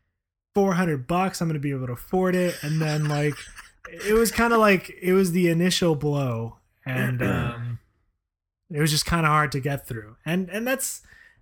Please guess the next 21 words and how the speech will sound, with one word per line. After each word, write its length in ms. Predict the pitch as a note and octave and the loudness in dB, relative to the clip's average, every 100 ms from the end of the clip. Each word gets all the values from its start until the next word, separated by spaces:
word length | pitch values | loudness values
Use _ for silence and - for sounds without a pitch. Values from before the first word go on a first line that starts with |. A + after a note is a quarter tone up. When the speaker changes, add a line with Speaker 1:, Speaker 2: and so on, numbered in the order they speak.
| - | -4
Speaker 1:
that's 140 | B3+ | 0
just 180 | A#3 D#3+ | 0 0
what 120 | D3+ | 0
it 80 | C#3+ | 2
is. 480 | D3+ E3+ D#3 D#3 - _ _ _ | 2 4 2 -2 -10 _ _ _
I 60 | - | 0
like 260 | G3 A#3+ A#3 | 2 0 0
the 80 | D#3 | -2
watch. 380 | C#3 F3 D#3 | 0 -2 -2
I'm 100 | D3+ | 0
just 180 | E3 C#3+ | 0 0
mad 280 | C3 C3 D3+ | -2 -2 -4
I 80 | B2 | -4
can't 240 | - B2+ | -6 -6
afford 340 | A2+ - C3+ C3 | -6 -6 -4 -4
it. 180 | B2+ - _ | -8 -12 _
Um, 560 | C3+ B2+ B2 A#2+ B2+ C3 - | -8 -6 -6 -6 -6 -6 -10
<laughs> 160 | - - | -16 2
you 140 | F#3+ - | 4 4
know, 340 | G#3 E3 G#3+ | 0 2 2
so, 500 | G3 - - - F#3+ | 2 -2 -4 -4 -6